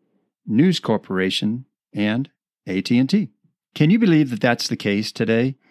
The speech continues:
Back when I was coming of age, there were roughly fifty companies that controlled the media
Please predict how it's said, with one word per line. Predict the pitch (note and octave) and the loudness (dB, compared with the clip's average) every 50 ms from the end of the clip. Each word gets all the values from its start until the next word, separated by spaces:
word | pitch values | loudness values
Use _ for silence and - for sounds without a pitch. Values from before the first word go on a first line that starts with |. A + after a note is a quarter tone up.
| _ _ _ _ _ _ _ _ _ _ _ _ | _ _ _ _ _ _ _ _ _ _ _ _
Back | - A#2+ C3 D3 E3+ - | -2 2 2 2 2 2
when | - C3 A#2 | 2 2 4
I | G#2 A#2 B2+ | 4 4 2
was | B2 A#2 A2+ A2 G2+ - - - - - | 4 2 2 2 0 -2 -4 -8 -10 -8
coming | - - B2+ B2 A#2+ G#2+ | -2 2 2 4 4 4
of | G#2 G2 G#2+ | 2 2 2
age, | G2 G2+ A2 A#2+ B2 - - - _ _ _ _ _ - | 2 2 2 2 0 -2 -6 -12 _ _ _ _ _ -4
there | G2 A#2 A2+ | -2 0 0
were | A2+ G#2+ | 0 0
roughly | G#2 A#2 B2 - - A2+ A2 | 0 0 0 0 0 0 -2
fifty | - - - D#3 D#3 - - C3 A#2 | -2 0 0 0 0 2 2 0 0
companies | - - B2+ C3 C3 - A#2+ - - - B2+ - - - _ _ _ _ - | 2 0 0 0 0 0 -2 -2 -2 -4 -6 -6 -8 -12 _ _ _ _ -4
that | G#2 A#2 A#2 - | -2 0 0 0
controlled | - A2+ G#2+ G2+ - - D3 C3 A#2 G2+ G2+ G#2+ A2+ B2+ - - | -2 -2 -2 -4 -4 -2 -2 0 0 0 -2 -4 -4 -6 -6 -2
the | - G#2+ | 0 2
media | G#2+ A2+ C#3+ F3 C#3+ A2 G2 - A#1 A2+ B2 | 4 4 4 4 2 0 0 -2 -2 -4 -4